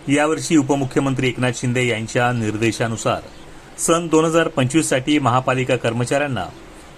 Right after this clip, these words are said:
चोवीस हजार पाचशे रुपयांचे सानुग्रह अनुदान जाहीर करण्यात आले आहे. हे सानुग्रह अनुदान कर्मचाऱ्यांच्या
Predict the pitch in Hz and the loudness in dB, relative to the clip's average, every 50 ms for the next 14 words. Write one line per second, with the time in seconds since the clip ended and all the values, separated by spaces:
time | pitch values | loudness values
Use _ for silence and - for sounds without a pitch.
0 | - - - 165 156 170 185 165 165 156 160 156 156 160 143 127 127 - 156 151 | -18 0 4 6 6 6 6 4 4 4 4 2 2 0 -2 -4 0 2 2 2
1 | 147 147 147 139 135 127 143 131 131 135 117 120 127 120 127 123 117 113 117 113 | 4 2 0 -2 0 -2 -2 -2 0 -2 0 0 0 2 2 2 2 2 2 0
2 | 120 123 127 120 - 104 113 117 - - 110 107 104 - 107 101 101 92 85 90 | 0 0 0 0 -2 -2 -4 -4 -2 -2 -4 -4 -2 -4 -4 -4 -4 -6 -10 -12
3 | - - - - - - - - - - - - - - - 180 185 - 180 156 | -16 -18 -20 -20 -20 -20 -20 -20 -20 -20 -20 -20 -20 -4 -2 0 0 2 0 -2
4 | 160 170 160 165 165 156 151 151 151 156 160 160 156 139 143 127 135 147 147 139 | 0 0 2 2 2 2 2 2 2 2 2 0 0 0 0 0 2 0 0 2
5 | 147 139 139 143 135 147 143 | 0 0 0 -2 -2 -2 -2